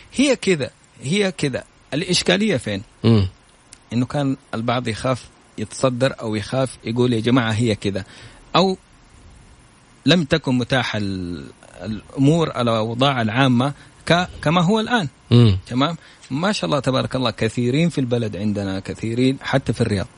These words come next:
Speaker 2: مم.
Speaker 1: تخيل، في الرياض عندنا ناس كبيرة في السن
Speaker 2: مم.
Speaker 1: يعرفوا العلم ده.
Speaker 2: سبحان الله.
Speaker 1: وكانوا، وفي المزارعين أكثر شيء يعرفوا العلم ده.
Speaker 2: سبحان الله.
Speaker 1: تمام،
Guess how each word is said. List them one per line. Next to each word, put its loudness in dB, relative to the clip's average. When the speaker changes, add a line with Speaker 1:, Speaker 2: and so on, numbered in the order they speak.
Speaker 2:
مم. 8
Speaker 1:
تخيل، -6
في -10
الرياض 0
عندنا -2
ناس 2
كبيرة 2
في -8
السن 0
Speaker 2:
مم. 8
Speaker 1:
يعرفوا 4
العلم -10
ده. -16
Speaker 2:
سبحان 4
الله. 4
Speaker 1:
وكانوا، 2
وفي 2
المزارعين 0
أكثر -2
شيء 0
يعرفوا -2
العلم -2
ده. -6
Speaker 2:
سبحان 2
الله. 2
Speaker 1:
تمام، 4